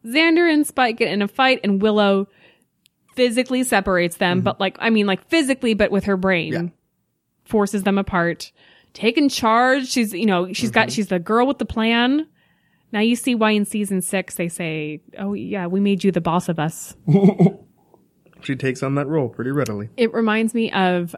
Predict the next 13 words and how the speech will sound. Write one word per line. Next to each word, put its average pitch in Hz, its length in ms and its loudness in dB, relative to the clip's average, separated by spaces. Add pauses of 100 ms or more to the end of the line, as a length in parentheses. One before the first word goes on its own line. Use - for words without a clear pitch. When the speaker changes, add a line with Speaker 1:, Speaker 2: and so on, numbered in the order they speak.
Speaker 1:
um, 165 520 -2 (800)
there's 202 220 4
a 196 40 2
couple 196 300 0
moments 180 400 0 (100)
early 196 360 2
on 175 200 0
in 170 120 2
the 165 80 0
series 160 400 -2
with, 165 120 -12
like, 151 180 -4
Speaker 2:
Mm-hmm. 185 360 -10